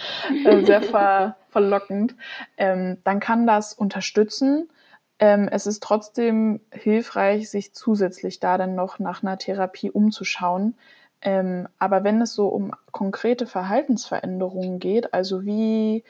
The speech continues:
Speaker 1: wie kann ich mich zum Beispiel verhalten, wenn ich merke, mir kribbelt schon wieder in den Fingern und ich möchte gern diesen Online-Shop leer, leer kaufen, dann
Speaker 2: Mhm.
Speaker 1: kann Coaching da auf jeden Fall auch helfen. Wenn es jetzt aber zum Beispiel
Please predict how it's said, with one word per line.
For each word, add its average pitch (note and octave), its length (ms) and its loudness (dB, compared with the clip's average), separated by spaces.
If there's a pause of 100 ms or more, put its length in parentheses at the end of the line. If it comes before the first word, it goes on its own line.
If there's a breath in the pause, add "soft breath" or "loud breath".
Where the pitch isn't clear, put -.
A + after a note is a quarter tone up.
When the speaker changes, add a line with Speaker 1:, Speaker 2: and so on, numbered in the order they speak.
(420 soft breath)
Speaker 1:
wie A3+ 140 0
kann A3 180 2
ich A3 160 0
mich G#3 160 -2
zum G3 140 -4
Beispiel F#3+ 340 0
verhalten, G3 600 0
wenn F#3+ 120 -2
ich F#3+ 160 -8
merke, F3 300 -4
mir F#3 140 -2
kribbelt F#3+ 340 -2
schon F#3 160 -4
wieder F#3 160 -2
in F3+ 60 -4
den F3 120 -4
Fingern G3+ 460 -2
und A3 140 -4
ich - 120 -10
möchte F#3 340 -4
gern F3+ 600 -2
diesen G3 200 -2
Online-Shop F3+ 760 -2
leer, F#3 360 2 (200)
leer F#3+ 200 4
kaufen, - 600 -6 (500 loud breath)
dann G#3+ 140 -2
Speaker 2:
Mhm. B3 60 2
Speaker 1:
kann C4 260 2
Coaching A#3 440 2
da G#3+ 200 2
auf G#3 160 0
jeden F#3+ 280 -2
Fall F#3+ 260 -4
auch - 180 -6
helfen. F3+ 520 0 (360 loud breath)
Wenn G3 180 4
es G3+ 140 0
jetzt F#3+ 200 0
aber F#3 200 2
zum G3 160 -4
Beispiel F3+ 680 0